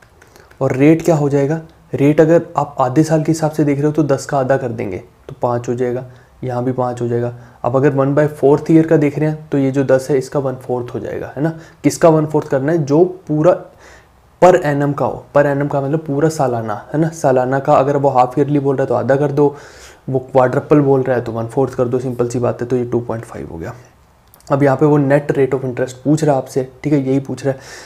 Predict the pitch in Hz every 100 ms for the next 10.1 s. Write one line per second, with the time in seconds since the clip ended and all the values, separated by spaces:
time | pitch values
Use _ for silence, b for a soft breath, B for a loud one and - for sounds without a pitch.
0 | B - 143 143 156 156 156 - 160 165
1 | 156 147 131 131 139 139 151 151 B B
2 | B _ _ _ - _ 151 151 151 143
3 | 123 120 117 117 117 117 139 143 139 160
4 | 143 135 143 139 - - 127 135 147 151
5 | 147 - 151 147 - - 147 151 147 151
6 | 143 147 139 139 135 131 135 127 120 131
7 | 127 131 123 117 117 117 107 104 - 110
8 | 113 113 107 117 117 113 117 123 - 113
9 | 120 120 - - 117 117 - - 110 120